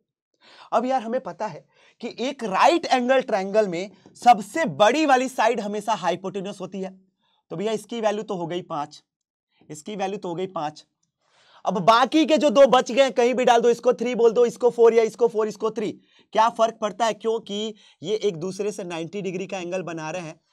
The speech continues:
तो अगर मैं इसको, अगर मैं इसको बेटा अगर मैं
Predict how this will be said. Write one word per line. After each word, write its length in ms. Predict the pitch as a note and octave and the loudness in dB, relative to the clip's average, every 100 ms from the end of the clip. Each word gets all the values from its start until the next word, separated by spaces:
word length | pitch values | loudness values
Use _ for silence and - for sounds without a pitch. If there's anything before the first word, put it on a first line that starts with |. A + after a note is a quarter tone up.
| _ _ - | _ _ 0
तो 60 | C4+ | 0
अगर 540 | - F#3+ G#3 D4 D4 | 2 2 4 6 4
मैं 160 | C4+ B3 | 2 0
इसको, 440 | - - G3 - _ | -2 -4 -6 -6 _
अगर 320 | F3 F#3+ A#3+ | -2 0 -4
मैं 160 | A#3 A3 | -4 -6
इसको 300 | E3+ - F#3 | -8 -8 -10
बेटा 220 | E3 G2+ - _ _ _ _ - - | -10 -12 -20 _ _ _ _ -20 -2
अगर 320 | F#3 A#3+ A#3+ | 0 0 -2
मैं 260 | F3 F#3 | -4 -6